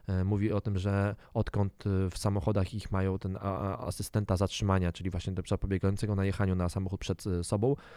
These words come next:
e, i odkąd faktycznie mają dużo tych systemów takiej jazdy półautonomicznej wdrożonych, to spadły im zdecydowanie naprawy blacharskie,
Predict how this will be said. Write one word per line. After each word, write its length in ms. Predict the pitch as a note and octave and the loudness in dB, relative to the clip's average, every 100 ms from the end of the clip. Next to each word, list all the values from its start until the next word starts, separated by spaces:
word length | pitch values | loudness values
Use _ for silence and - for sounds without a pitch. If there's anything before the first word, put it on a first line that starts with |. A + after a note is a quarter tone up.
| - - | -16 -2
e, 220 | G2+ G2 | 0 2
i 80 | G2+ | 2
odkąd 280 | G#2 G#2+ G2 | 0 0 -2
faktycznie 380 | G2 G#2 - F#2 | -4 -4 -2 0
mają 180 | F#2+ | 2
dużo 200 | F#2+ F#2+ | 2 2
tych 160 | F#2+ F#2 | 0 -2
systemów 480 | G2 - G2 F#2 - _ - - - - - - - - | -2 2 2 2 -6 _ -20 -20 -20 -20 -20 -20 -10 0
takiej 300 | F#2 - F#2+ | 0 2 4
jazdy 300 | G2+ F2+ F#2 | 6 4 0
półautonomicznej 880 | - G2 F2+ F2+ F#2 G2 - F2+ - - - - | 2 2 4 2 2 0 0 -2 -2 -10 -6 0
wdrożonych, 480 | F#2 G2 G2 A#2+ - | 4 6 6 2 0
to 140 | G#2+ | -2
spadły 460 | - G2+ G2+ G2+ G2+ | 2 2 2 2 2
im 220 | G2 F#2 | 4 4
zdecydowanie 580 | F#2+ - B2 G#2 F2 F2 | 4 4 6 6 6 4
naprawy 340 | F2+ F2 F2+ | 2 2 2
blacharskie, 540 | F#2 F#2+ E2+ - F#2+ | 2 0 -2 -2 -2